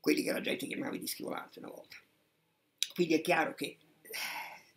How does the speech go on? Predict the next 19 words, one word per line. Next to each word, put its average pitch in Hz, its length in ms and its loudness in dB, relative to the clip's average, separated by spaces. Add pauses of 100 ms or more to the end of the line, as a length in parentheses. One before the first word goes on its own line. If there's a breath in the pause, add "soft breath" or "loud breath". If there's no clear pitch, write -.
(180)
trave, 170 340 8
signite, 175 600 2
clipei 143 360 0
ardentes, 143 640 -4
ci 170 120 -4
siamo - 380 -4
perfettamente. - 760 -6
Poi 277 180 8
non 170 100 2
solo, 170 440 4 (420 loud breath)
ultimamente, 220 680 8
<coughs> - 680 12
a 147 100 -2
fine 139 360 4 (720)
dello 143 180 -2
scorso - 300 -4
secolo, - 380 -2
nel - 100 -10
novantasei, - 580 -2